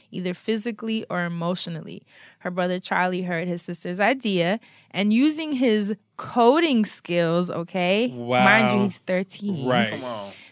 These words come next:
Speaker 1: That he learned in summer camp, he designed
Speaker 2: Wow.
Speaker 1: the app for her.
Speaker 3: Thirteen years old.
Speaker 1: This goes back into the ecosystem we were just talking
Speaker 3: Okay.
Speaker 1: about. He heard her say, designed it for her.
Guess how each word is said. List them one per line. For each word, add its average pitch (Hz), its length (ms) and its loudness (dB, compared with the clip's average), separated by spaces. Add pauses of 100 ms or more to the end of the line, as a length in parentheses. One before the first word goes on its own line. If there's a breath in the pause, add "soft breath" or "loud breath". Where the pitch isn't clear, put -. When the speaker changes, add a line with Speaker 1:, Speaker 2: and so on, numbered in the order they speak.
Speaker 1:
That 226 160 6
he 247 140 4
learned 247 420 4
in 247 180 4
summer 311 400 4
camp, 196 440 0
he 294 280 -2
designed 190 760 2
Speaker 2:
Wow. 113 220 -8
Speaker 1:
the - 160 -4
app 277 180 -2
for 311 300 -6
her. 247 160 -6
Speaker 3:
Thirteen 127 1080 0
years 104 420 -4
old. 85 340 -4
Speaker 1:
This 226 200 2
goes 220 280 0
back 196 260 0
into 208 220 -8
the 208 140 -6
ecosystem 214 840 -2
we 226 120 8
were 240 80 4
just 226 320 2
talking 294 320 6
Speaker 3:
Okay. 220 100 4
Speaker 1:
about. 202 380 8
He 214 180 0
heard 214 260 4
her 208 120 4
say, 226 460 2
designed 185 500 -2
it 180 80 -4
for 196 220 0
her. 175 140 -2